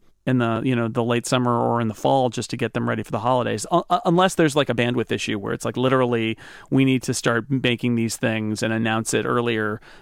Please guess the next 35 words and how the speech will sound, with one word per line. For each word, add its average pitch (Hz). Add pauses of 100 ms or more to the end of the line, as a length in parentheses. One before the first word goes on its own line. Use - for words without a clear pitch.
because 131
we 127
can't 120
do 120
that 117
and 123
the 117
iPhone 113
and 113
the 110
iPad 110
and 110
all 104
of 107
that. 107
But, - (380)
you 127
know, 110
my 170
guess 147
is 117
that 117 (100)
everything 135 (220)
that 127
can 127
be 120
on 113
a, 107 (520)
um, 101 (580)
can 135
be 120
on 117
a, 107
a 110
fall 113